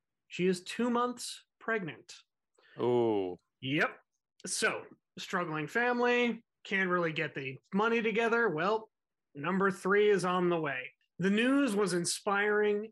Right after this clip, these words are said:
Speaker 1: and overwhelming all at the same time. In an interview with Ingrid much later after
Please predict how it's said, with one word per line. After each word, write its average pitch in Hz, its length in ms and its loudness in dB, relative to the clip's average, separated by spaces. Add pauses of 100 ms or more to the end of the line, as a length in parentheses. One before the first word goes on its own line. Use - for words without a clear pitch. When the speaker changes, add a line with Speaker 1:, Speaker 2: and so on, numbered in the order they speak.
Speaker 1:
and 151 120 -10 (100)
overwhelming 165 760 0 (220)
all 175 280 2
at 175 100 -4
the 170 80 -6
same 156 320 -4
time. 147 200 -12 (480)
In 196 140 0
an 196 120 2
interview 277 480 2
with 285 160 0
Ingrid 202 440 0
much 190 580 0
later 180 340 0
after 143 440 -6